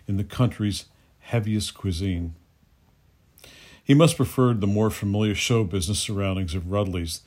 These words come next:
the theatrical bar and grill on Forty-first and Broadway,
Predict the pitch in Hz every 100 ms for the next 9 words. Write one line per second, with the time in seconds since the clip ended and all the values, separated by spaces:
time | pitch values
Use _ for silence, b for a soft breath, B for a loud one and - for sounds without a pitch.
0 | b b - 104 117 110 113 117 104 85
1 | 98 98 95 87 101 92 87 - 101 95
2 | - 101 98 - 92 92 92 85 87 85